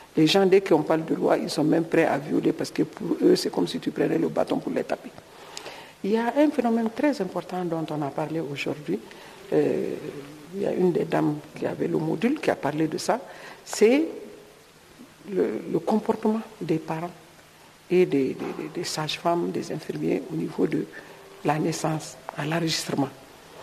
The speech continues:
Parce que comme ils savent qu'aujourd'hui, il y a une grande campagne de, de, de sensibilisation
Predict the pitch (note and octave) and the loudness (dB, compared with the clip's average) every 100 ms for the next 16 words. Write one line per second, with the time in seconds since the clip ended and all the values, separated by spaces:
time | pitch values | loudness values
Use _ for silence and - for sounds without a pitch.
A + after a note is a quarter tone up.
0 | - - - - - A3 G#3+ - F4+ E4+ | -16 -18 -10 -8 4 6 6 6 6 8
1 | - A#3+ A3 - F3+ F3+ D#3+ E3 - - | 6 4 4 6 8 8 6 4 0 -4
2 | E3 E3 - F3+ D#3 G#3+ A#3 - F#3 F#3 | -2 0 0 -2 0 2 2 0 -2 0
3 | F3 D3+ - - - D3+ D3+ E3 - - | 0 0 -2 -4 -8 -8 -8 -10 -6 0
4 | E3+ F3+ D#3+ D3+ D3 - E3 | 0 0 -4 0 0 2 2